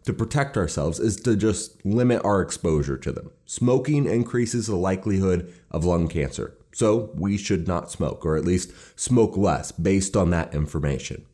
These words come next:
But daily Bible reading, that's not something that we should limit. You clearly know that, otherwise you wouldn't still be listening. So what danger does Bible reading pose, and how do we prevent that danger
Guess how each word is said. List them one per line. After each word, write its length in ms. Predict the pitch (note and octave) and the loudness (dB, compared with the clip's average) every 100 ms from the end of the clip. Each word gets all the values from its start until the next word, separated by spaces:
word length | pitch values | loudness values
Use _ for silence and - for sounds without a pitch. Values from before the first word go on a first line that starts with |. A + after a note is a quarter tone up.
| _ _ _ G#2+ | _ _ _ -2
But 520 | A2+ D3 - - A#2 | 4 4 2 -4 0
daily 560 | D3 D#3 F#3 F3+ E3+ G#2+ | 2 4 4 2 2 2
Bible 520 | A2 A#2+ D3+ A#2+ E2 | 0 0 2 2 0
reading, 520 | D2+ C#2+ C2+ E2+ - - _ _ - | 0 0 0 -2 -4 -16 _ _ -8
that's 200 | E3 - | -4 -2
not 180 | F#3+ - | -2 0
something 460 | C#3+ C3 D3 A#2+ | -2 2 4 4
that 180 | A2 - | 4 2
we 260 | A#2 A#2+ A2+ | 2 4 2
should 680 | - A#2+ G#2+ F#2+ F#2 F2 - - A2+ | 0 2 4 4 4 0 -10 -10 0
limit. 440 | D#3+ C#3 - - | 2 2 0 -2
You 140 | G#2+ | 0
clearly 400 | A2+ E3+ E3+ A#2 | 2 4 4 4
know 200 | F2 D#2+ | 4 2
that, 160 | F#2+ A#2 | 2 2
otherwise 420 | G#2+ A2 A2 A2 | 2 2 2 2
you 100 | G#2+ | 2
wouldn't 280 | G#2+ G#2 - | 2 0 -2
still 180 | - G#2+ | -2 0
be 120 | G2+ | 2
listening. 420 | A2 C3+ - - | 2 0 -2 -2
So 140 | - C3+ | 0 0
what 540 | B2+ F3+ - A#2+ G2+ | 0 -2 -2 -6 -2
danger 680 | C3+ C#3+ D#3 C3+ A#2+ A2 - - - _ - | 0 2 2 2 2 0 -2 -10 -20 _ 0
does 140 | G#2 | 0
Bible 420 | - A#2 B2+ A#2 | 2 0 2 2
reading 400 | G2 F#2+ F2+ E2+ | 2 2 2 0
pose, 540 | - D#2+ C2 - D#2+ - _ - _ | -2 -4 -4 -4 -6 -10 _ -20 _
and 160 | B2 C3 | 0 0
how 320 | B2+ F3 G3+ | 0 -2 0
do 80 | F#3+ | 2
we 160 | D#3 C#3+ | 2 0
prevent 760 | - A#2 F2+ F2+ B2 - - | 0 0 2 0 0 -2 -4
that 480 | G2+ G2 - F#2+ D#2+ | -2 -2 -2 -6 -2
danger 840 | G2 G#2 G2+ F2+ D#2+ D2+ D2 - | 0 2 2 2 0 0 0 -4